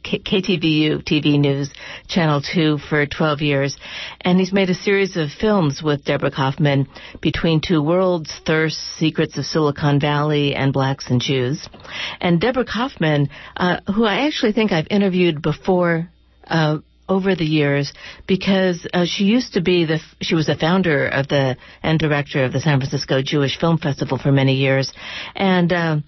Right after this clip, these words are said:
these films, uh, same films, you've been working as a team. So both of you, welcome so much to K P F A.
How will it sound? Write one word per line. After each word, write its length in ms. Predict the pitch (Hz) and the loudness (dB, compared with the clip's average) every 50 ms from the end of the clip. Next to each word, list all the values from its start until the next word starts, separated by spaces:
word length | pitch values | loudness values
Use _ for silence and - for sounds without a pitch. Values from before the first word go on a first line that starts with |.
| _ - - 143 - | _ -10 -8 -8 -2
these 300 | 185 196 185 180 - - | 0 0 0 0 -2 -2
films, 400 | - 196 175 147 127 123 117 - - | -2 0 2 2 2 0 -2 -2 -4
uh, 340 | - - 147 143 131 - - 131 | -4 -2 0 0 0 -2 -4 -8
same 320 | - - 165 160 165 156 | -4 -2 0 0 2 0
films, 360 | - 151 127 120 120 120 120 - - - - - - | 0 0 0 0 0 -2 -4 -6 -12 -20 -20 -12 -2
you've 240 | - 156 143 - - | -2 -2 -2 0 -4
been 180 | 165 147 151 147 | -2 0 0 0
working 320 | 151 151 - 156 143 - | 0 0 2 0 0 0
as 220 | - 143 139 - | 0 -2 -2 -2
a 40 | 127 | -4
team. 460 | - - - - 160 143 131 120 113 | -6 -8 -4 0 2 2 4 2 0
So 380 | - - - 165 151 143 123 - - - - - - - - - - - - | 0 -2 0 0 0 0 -2 -4 -10 -18 -18 -16 -16 -18 -18 -18 -20 -6 -2
both 180 | - 233 240 254 | 0 0 2 2
of 80 | 226 | 0
you, 240 | 196 190 180 170 165 | 2 2 2 2 2
welcome 300 | 156 165 170 165 185 170 | 2 0 0 0 -2 -2
so 160 | - - 165 | 0 0 0
much 220 | 143 139 139 - - | 0 0 0 -2 -4
to 100 | 151 - | -6 -4
K 180 | - 156 143 | 0 0 0
P 120 | - - 135 | 2 2 0
F 120 | 131 - | 0 0
A. 240 | 139 131 120 107 | 0 0 0 -2